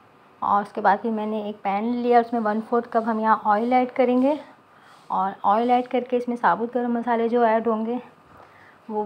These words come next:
one teaspoon ज़ीरा ऐड हो जाएगा, बड़ी इलायची तीन अदद, चार से पाँच लौंगे ऐड हो जाएंगी, सात से आठ जो है वो छोटी इलायची ऐड करेंगे, दो से तीन जो है हम तेज़ पत्ते ऐड करेंगे और वन टीस्पून साबुत हम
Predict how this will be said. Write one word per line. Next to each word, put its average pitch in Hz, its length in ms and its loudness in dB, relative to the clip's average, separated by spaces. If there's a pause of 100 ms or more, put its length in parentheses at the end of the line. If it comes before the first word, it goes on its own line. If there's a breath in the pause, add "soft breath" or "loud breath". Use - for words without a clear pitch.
one 233 240 2
teaspoon 240 440 -4
ज़ीरा 226 260 2
ऐड 247 180 4
हो 254 80 -2
जाएगा, 254 420 2 (400 loud breath)
बड़ी 208 180 -2
इलायची 226 320 2
तीन 226 280 -4
अदद, 247 300 0 (340 loud breath)
चार 202 200 8
से 240 140 -2
पाँच 233 300 0
लौंगे 220 320 0
ऐड 240 200 2
हो 247 80 0
जाएंगी, 240 320 -2
सात 214 300 6
से 233 180 -4
आठ 220 240 6
जो 233 60 0
है 233 60 2
वो 233 100 -2
छोटी 226 300 -6
इलायची 226 320 -2
ऐड 226 180 0
करेंगे, 226 360 -2
दो 220 180 -2
से 214 160 -10
तीन 226 280 -2
जो 226 120 -2
है 233 200 0 (400 loud breath)
हम 233 140 -4
तेज़ 208 260 -2
पत्ते 240 280 -4
ऐड 240 200 4
करेंगे 247 340 2
और 247 80 4
वन 226 260 2
टीस्पून 233 420 -6
साबुत 214 400 4
हम 240 160 -2